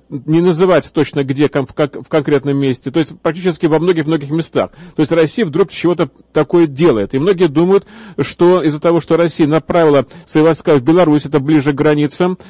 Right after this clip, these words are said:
то есть, э, там гораздо ближе достичь, э, э, значит, украинской территории, и к тому же ещё вот что-то происходит, э, какие-то действия России в разных точках мира, э, что Россия показывает свою боевую мощь, что это,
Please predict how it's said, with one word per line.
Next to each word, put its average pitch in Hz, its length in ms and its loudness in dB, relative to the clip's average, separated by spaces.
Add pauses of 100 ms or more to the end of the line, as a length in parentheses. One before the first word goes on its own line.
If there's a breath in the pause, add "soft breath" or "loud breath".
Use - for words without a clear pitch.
то - 60 0
есть, 143 240 -2
э, 143 160 4
там 151 160 0
гораздо 147 380 0
ближе 147 420 2 (220 loud breath)
достичь, 147 520 0
э, 151 360 2 (240 loud breath)
э, 135 320 2
значит, 143 500 -2
украинской 147 720 0
территории, 147 240 0 (440 loud breath)
и 175 120 4
к 175 60 -6
тому 170 280 2
же 160 100 2
ещё 165 340 0
вот 147 160 0
что-то 147 240 -2
происходит, 151 600 0 (280 soft breath)
э, 143 100 -4
какие-то 151 560 0
действия 139 800 -2
России 147 640 -2
в 131 80 0
разных 143 320 -4
точках 151 440 -6
мира, 160 420 0 (460 soft breath)
э, 139 100 -2
что 147 180 -4
Россия 156 280 -2
показывает 151 480 -2
свою 151 160 -4
боевую 147 260 0
мощь, 202 220 -2
что - 280 -2
это, 190 400 -2